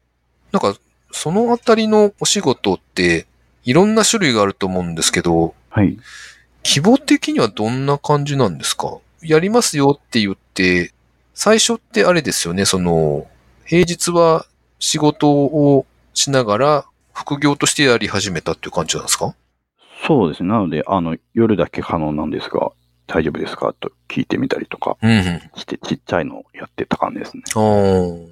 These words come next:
Speaker 2: 最初は本当に並び順を変えるとか、そんなレベルのちっちゃいやつだったんで。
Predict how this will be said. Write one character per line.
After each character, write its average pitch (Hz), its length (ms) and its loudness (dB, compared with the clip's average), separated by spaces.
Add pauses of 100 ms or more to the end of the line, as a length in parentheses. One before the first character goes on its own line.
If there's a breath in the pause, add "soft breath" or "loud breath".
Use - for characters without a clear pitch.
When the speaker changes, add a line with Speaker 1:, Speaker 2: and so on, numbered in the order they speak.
(260)
Speaker 2:
最 120 220 0
初 123 100 -2
は 120 80 0
本 110 160 -2
当 104 80 -2
に 95 140 -2 (240)
並 98 300 -2
び 101 60 -4
順 90 200 -6
を 87 100 -10
変 90 140 0
え 87 40 0
る 90 100 -6
と - 80 -12
か、 - 160 -8
そ 82 80 -6
ん 78 80 -4
な 76 140 -2 (100)
レ - 140 -6
ベ 80 120 0
ル 104 80 -2
の - 160 -8 (160)
ち - 100 -8
っ - 60 -12
ち - 80 -6
ゃ - 40 2
い - 40 -2
や - 80 -6
つ - 60 -12
だ - 100 -8
っ - 20 -20
た - 100 -18
ん - 40 -20
で。 - 140 -20